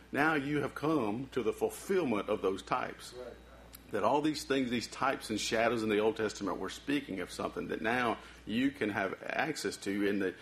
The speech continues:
Speaker 1: in the concrete reality of what those things were speaking of. <clears throat> And so they, they were walking by faith, walking toward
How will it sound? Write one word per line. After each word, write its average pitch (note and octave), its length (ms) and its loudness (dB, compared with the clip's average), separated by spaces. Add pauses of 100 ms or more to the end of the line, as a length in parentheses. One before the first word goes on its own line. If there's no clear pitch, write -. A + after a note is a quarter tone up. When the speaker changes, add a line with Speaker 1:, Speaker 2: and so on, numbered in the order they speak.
(200)
Speaker 1:
in G#2 140 0
the F#2 80 0
concrete D3 720 -2
reality G2+ 720 0
of G#2 100 0
what A2 200 0
those A2 220 -2
things G#2 220 -2
were G2 100 -2
speaking - 380 -4
of. - 140 -8 (1300)
<clears throat> D#3+ 240 -2 (1000)
And G#2+ 100 -4
so A#2+ 120 4
they, A#2+ 220 4 (380)
they A#2 100 4
were C3+ 140 4
walking B2+ 360 4
by G#2+ 160 2
faith, A2 600 -2 (840)
walking C#3 420 2
toward G2 360 2